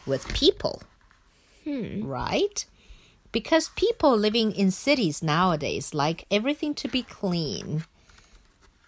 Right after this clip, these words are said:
Speaker 1: But actually in forests, things should not be kept clean. Not at all. And so?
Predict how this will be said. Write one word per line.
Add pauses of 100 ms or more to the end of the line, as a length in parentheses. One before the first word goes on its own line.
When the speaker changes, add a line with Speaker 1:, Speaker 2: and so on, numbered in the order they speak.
(180)
Speaker 1:
But (240)
actually
in
forests, (400)
things
should
not
be
kept
clean. (840)
Not
at
all. (720)
And
so?